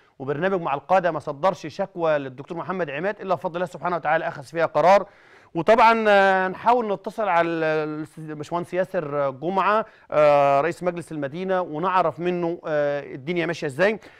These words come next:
ولكن أيضا مع هذه الشكوى في شكوى من الشباب والرياضة العاملين بالمدينة الرياضية بدمو الفيوم،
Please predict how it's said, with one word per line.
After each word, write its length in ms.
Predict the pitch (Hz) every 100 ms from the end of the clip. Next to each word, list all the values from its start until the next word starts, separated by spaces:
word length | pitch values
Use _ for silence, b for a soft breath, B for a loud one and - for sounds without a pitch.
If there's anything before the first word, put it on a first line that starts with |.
| B
ولكن 340 | 170 214 233 214
أيضا 240 | 226 214
مع 240 | 202 175
هذه 260 | 185 240 214
الشكوى 600 | 185 220 - 233 226 208
في 140 | 214
شكوى 420 | 185 214 - 208 196
من 260 | 180 170
الشباب 420 | 165 - 160 190
والرياضة 960 | 185 170 147 165 196 196 214 208 190 170
العاملين 680 | 151 151 156 156 202 208 185
بالمدينة 1500 | 151 156 147 139 139 135 135 139 131 - _ 127 143 170 180
الرياضية 520 | 156 147 139 185 165
بدمو 580 | 143 127 185 220 233 -
الفيوم، 580 | 160 - 165 196 247